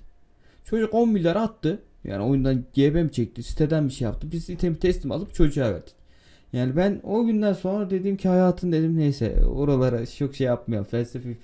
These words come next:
psikolojik girmeyelim. Yani Knight böyle bir oyun abi. Sen istersen ya hani kız vardır ya, kıza aşıksındır, aşk yaşıyorsundur.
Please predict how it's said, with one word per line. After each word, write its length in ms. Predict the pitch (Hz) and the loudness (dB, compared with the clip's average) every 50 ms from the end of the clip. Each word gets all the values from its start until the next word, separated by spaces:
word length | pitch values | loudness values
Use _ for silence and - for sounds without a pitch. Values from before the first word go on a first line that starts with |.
| - - - | -20 -20 -20
psikolojik 540 | - - - - 127 120 - 117 110 - - | -20 -14 -10 -8 -6 -6 -6 -8 -10 -10 -8
girmeyelim. 340 | 135 127 127 139 151 165 - - - - - - - - - - - | -8 -8 -6 -8 -8 -10 -12 -16 -18 -20 -20 -20 -20 -20 -20 -12 -4
Yani 260 | 208 202 202 226 277 294 | -2 -2 -2 -2 -4 -4
Knight 280 | 294 311 311 - - | -4 -4 -4 0 2
böyle 240 | 254 226 190 151 131 | 4 4 6 4 4
bir 80 | 117 113 | 2 2
oyun 180 | 107 101 101 | 0 0 -2
abi. 280 | 98 82 80 - - - | -4 -6 -8 -10 -12 -12
Sen 240 | - - 214 214 214 | -8 -6 -4 -4 -4
istersen 540 | 196 - - 208 208 202 - 208 190 202 - - - - - - - - - - - - - - - - - - - - - - - - | -4 -4 -4 -4 -4 -4 -4 -6 -6 -6 -10 -16 -20 -20 -20 -20 -20 -20 -20 -20 -20 -20 -20 -20 -20 -20 -20 -20 -20 -20 -20 -18 -10 -6
ya 180 | 196 202 196 208 | -6 -4 -4 -4
hani 240 | 233 240 233 214 | -4 -4 -6 -8
kız 320 | - - 226 226 202 220 220 | -4 -4 -4 -2 -2 -2 -2
vardır 340 | 226 220 220 220 226 233 208 | -2 -2 -2 -2 -2 0 0
ya, 220 | 170 123 95 - - - - - - - - - - - - | 0 0 -2 -2 -6 -8 -10 -12 -18 -20 -20 -20 -20 -12 -6
kıza 320 | - 170 175 196 180 180 | -4 -2 0 0 0 0
aşıksındır, 720 | 185 180 175 - 190 190 - - 175 170 165 156 165 160 - - | 0 0 -2 -4 -6 -6 -6 -6 -4 -4 -4 -4 -4 -6 -8 -6
aşk 280 | - 156 160 - - - | -4 -4 -4 -4 -2 -2
yaşıyorsundur. 720 | 170 156 - - 160 147 151 - 156 156 143 147 143 - | -2 -2 -2 -2 -4 -4 -4 -4 -4 -4 -4 -6 -10 -10